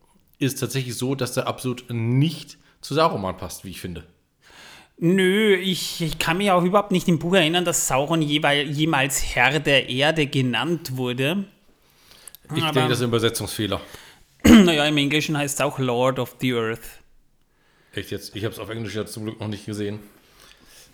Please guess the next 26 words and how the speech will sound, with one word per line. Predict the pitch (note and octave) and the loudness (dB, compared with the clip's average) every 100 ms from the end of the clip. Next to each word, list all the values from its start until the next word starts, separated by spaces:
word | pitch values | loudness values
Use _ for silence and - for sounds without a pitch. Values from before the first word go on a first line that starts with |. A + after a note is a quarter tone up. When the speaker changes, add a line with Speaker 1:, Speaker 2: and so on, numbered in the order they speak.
| - | -8
Speaker 1:
Äh, | G#2 C3 | -6 -4
nur | B2 B2 | 0 0
ab | A2+ | -2
und | A2 | -6
zu | A#2 | -6
mal | |
ein | A2 | -6
paar | G#2+ | -6
Passagen | G#2+ A2 A#2+ A2 G#2 | -8 -8 -2 -2 -4
gehört. | G2+ F#2+ A2+ - - - | -8 -6 -6 -10 -18 -10
Ähm, | G#2 G#2 G#2 G#2+ G#2+ G#2+ G#2+ A2 A2 G#2+ - _ _ _ _ _ _ _ | -8 -8 -10 -8 -8 -8 -8 -10 -10 -14 -18 _ _ _ _ _ _ _
äh, | A#2+ A2+ G#2 G#2+ G#2+ A#2 | -8 -6 -6 -8 -8 -4
ja, | G#2 F2 - - - | -2 -2 -6 -20 -6
was | A2+ | -2
soll | B2 | 0
ich | A#2+ | 2
dazu | B2 C3+ | 2 2
jetzt | A#2 | 2
sagen, | A#2 G2+ G2 | 4 2 0
bitte? | F#2 D#2+ - _ - | -8 -12 -16 _ -6
Jetzt | A#2+ - | -4 -2
hast | A2+ - | -6 -2
du | |
mich | A#2 | -4
völlig | - A#2+ G#2 | 0 0 -2
geschockt. | - - - - | -6 -10 -12 -14